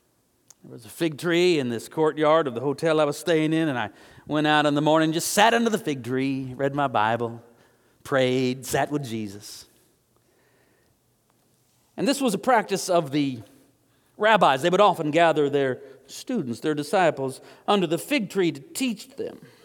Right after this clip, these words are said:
So that to sit under the fig tree became an idiom for to sit at the feet of your teacher, even if there wasn't a fig tree there.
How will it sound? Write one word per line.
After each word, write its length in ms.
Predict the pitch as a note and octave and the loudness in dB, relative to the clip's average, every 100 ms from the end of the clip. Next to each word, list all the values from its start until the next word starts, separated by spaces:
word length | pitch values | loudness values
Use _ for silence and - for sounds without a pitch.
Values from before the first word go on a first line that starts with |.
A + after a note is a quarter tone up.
| - _ _ _ _ _ _ _ _ _ _ _ _ _ _ | -20 _ _ _ _ _ _ _ _ _ _ _ _ _ _
So 200 | - C4 | -4 0
that 220 | A#3 A#3+ - | 2 0 -2
to 100 | A3+ | -8
sit 300 | - E4 - | -2 -2 0
under 220 | A#3 A#3+ | -2 0
the 120 | G3+ | 0
fig 320 | - D4 A3 | 0 -2 -2
tree 340 | - A3 G3+ - - - - | 0 2 2 -4 -12 -20 -10
became 380 | F#3+ A3+ C4+ A3+ | -8 -2 2 2
an 100 | G3+ | 2
idiom 460 | G3+ C4+ C4 G#3+ G3 | 0 0 2 2 2
for 260 | A3 G#3+ | 2 2
to 100 | G3+ | 0
sit 240 | G#3+ - A3+ | -4 -2 0
at 120 | A3 | 0
the 180 | G3 F3+ - - _ _ _ _ _ _ _ | -2 -4 -12 -20 _ _ _ _ _ _ _
feet 180 | - G#3+ | -2 2
of 100 | F3 | 2
your 120 | D3+ | 0
teacher, 400 | - F3+ - - - | -4 -8 -8 -12 -8
even 220 | A3 A3 | 0 2
if 80 | F#3+ | 2
there 100 | F3+ | 2
wasn't 260 | F#3+ E3+ C#3+ | 2 2 0
a 60 | |
fig 240 | C#3 F#3 C3+ | -2 -4 -4
tree 160 | C#3 | -6
there. 320 | B2+ D#3 A#2 | 0 0 0